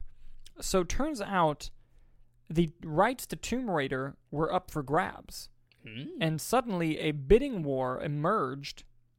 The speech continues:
Speaker 1: for the rights to Tomb Raider. The most recent one being, of course, I think it was the twenty eighteen film starring Alicia Vikander. It was twenty eighteen that came out?
Speaker 2: Something like that, yeah. I never saw it.
Speaker 1: Yeah, me neither. But, um, I've heard mixed things about it.
Speaker 2: I know Walton Goggins is in it. I'm a big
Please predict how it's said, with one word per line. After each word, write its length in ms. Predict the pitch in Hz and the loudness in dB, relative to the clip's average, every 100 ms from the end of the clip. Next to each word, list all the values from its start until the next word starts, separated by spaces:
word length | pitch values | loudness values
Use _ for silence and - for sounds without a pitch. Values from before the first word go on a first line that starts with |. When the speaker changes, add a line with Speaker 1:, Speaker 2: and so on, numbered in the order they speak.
| _ _ - | _ _ -20
Speaker 1:
for 280 | - 170 175 | -6 -2 0
the 80 | 160 | 0
rights 400 | 139 143 180 - | 2 2 0 -4
to 100 | 160 | -8
Tomb 320 | - 226 262 | -2 -2 0
Raider. 300 | - - - - _ _ _ _ | -4 -10 -14 -18 _ _ _ _
The 80 | 165 | 0
most 180 | 175 - | 2 2
recent 220 | 170 165 | 0 -2
one 120 | 156 | -4
being, 180 | 151 143 | -2 -2
of 100 | 143 | -4
course, 220 | - 151 143 | -4 -4 -4
I 40 | |
think 140 | 143 151 | -4 -6
it 40 | |
was 80 | 135 | -8
the 60 | 143 | -6
twenty 280 | 151 143 | -6 -6
eighteen 680 | - 170 214 - 226 240 254 | -4 -6 -8 -10 -8 -8 -8
film 320 | 240 247 262 269 | -8 -6 -6 -6
starring 260 | 226 220 | -4 -4
Alicia 300 | 214 220 - | -4 -4 -6
Vikander. 500 | 220 - 220 233 262 - - | -8 -6 -6 -6 -8 -12 -16
It 80 | 156 | -12
was 120 | 147 | -6
twenty 220 | 190 190 | -4 -2
eighteen 260 | 190 196 208 | -4 -8 -10
that 80 | 202 | -8
came 160 | 202 | -8
out? 160 | 208 233 | -8 -10
Speaker 2:
Something 220 | 127 104 | -14 -16
like 140 | 98 98 | -18 -16
that, 200 | 101 98 | -16 -14
yeah. 200 | 101 107 | -14 -12
I 40 | |
never 180 | 127 190 | -10 -10
saw 240 | - 117 104 | -8 -8 -8
it. 80 | - - - | -12 -18 -8
Speaker 1:
Yeah, 140 | 190 170 | -4 -4
me 380 | - 180 202 | -4 -2 0
neither. 400 | 190 190 135 160 170 | 2 2 0 -2 0
But, 240 | 165 165 - | 2 2 2
um, 200 | 160 156 | 0 2
I've 120 | 160 | 2
heard 160 | 196 | 2
mixed 240 | 180 175 - | 2 -2 -2
things 200 | 156 143 | -4 -2
about 300 | 143 123 127 | -2 -2 -2
it. 140 | 156 - - | -4 -6 -14
Speaker 2:
I 60 | 131 | -10
know 100 | 170 | -10
Walton 300 | 117 110 113 | -10 -12 -14
Goggins 420 | 101 98 104 104 | -14 -14 -18 -20
is 140 | 95 | -20
in 80 | 101 | -18
it. 80 | 104 104 | -16 -16
I'm 140 | 101 | -14
a 20 | |
big 180 | - 104 | -12 -10